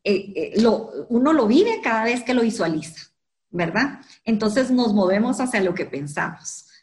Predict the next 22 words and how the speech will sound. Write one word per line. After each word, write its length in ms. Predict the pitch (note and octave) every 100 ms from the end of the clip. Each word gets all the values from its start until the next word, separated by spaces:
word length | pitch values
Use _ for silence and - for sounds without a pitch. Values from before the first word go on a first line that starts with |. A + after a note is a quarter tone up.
| _
hacia 340 | G3 G3+ G#3 F3+
lo, 520 | F#3 F3 E3 A2+ -
lo 280 | G#3 G3 G3+
que, 460 | G3+ E3+ E3 A#2+ -
lo 260 | G3+ G3 G3+
que 120 | G3+
imaginamos, 1200 | F#3+ F#3+ F#3+ F3 G3+ A3 E3 - - - - _
¿verdad? 460 | E3 D#3+ D#3 G#3 C4 - -
Y 100 | A#3
que 120 | A3+
lo 100 | G3+
vemos 320 | F3 G3 A3
como 240 | - G3+ F3
ya 240 | F3 F3+
como 200 | G#3 G3+
un 160 | G3+ A3
hecho. 320 | A#3 - - - _ _ _ -
Entonces, 720 | G#3 G#3 A3 G#3+ C4+ C4+ - - _ -
eh, 140 | F#3+
sí, 500 | F#3+ C4+ A4 - -
conscientemente 1040 | A#3+ G#3 F#3+ A3+ A#3 B3+ A#3 B3+ G4+ F#4+ E4+
sí, 640 | - B3+ C4 C4 -